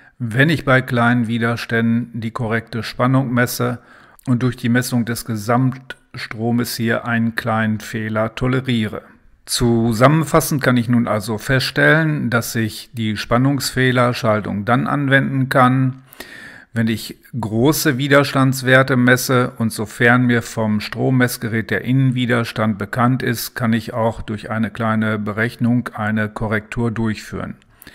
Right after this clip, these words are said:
Die Stromfehlerschaltung sollte dann angewendet werden, wenn ich kleine Widerstandswerte messen mö-, möchte.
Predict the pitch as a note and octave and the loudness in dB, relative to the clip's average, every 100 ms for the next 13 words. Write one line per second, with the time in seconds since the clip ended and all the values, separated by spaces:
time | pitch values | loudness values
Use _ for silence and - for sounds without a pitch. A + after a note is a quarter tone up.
0 | - - - - - A#2+ - D#3 F#3 - | -20 -20 -20 -16 -4 -4 2 6 6 4
1 | D#3 C3+ A#2+ C3+ B2 B2 A#2+ A2+ A2+ G#2+ | 4 4 4 4 2 2 0 0 -2 -2
2 | G#2+ A#2+ D#3 D3+ D3 B2+ C3 C3+ C3+ B2 | 0 0 0 0 0 2 2 2 0 2
3 | B2 B2 A#2 G2 G2 F#2+ - A#2 A#2+ C3 | 2 2 0 0 -4 -6 -4 0 2 2
4 | A#2 B2 B2 A#2+ A#2+ A#2 - A2+ A#2 A#2 | -2 -2 -2 -2 0 -2 -2 -2 -2 -2
5 | A2+ A2 A2 G#2+ - G#2+ G#2+ A#2 C3 A#2 | -2 0 0 -2 -4 -2 -2 -4 -2 0
6 | A2+ - A#2 A2+ | 0 -2 -2 -2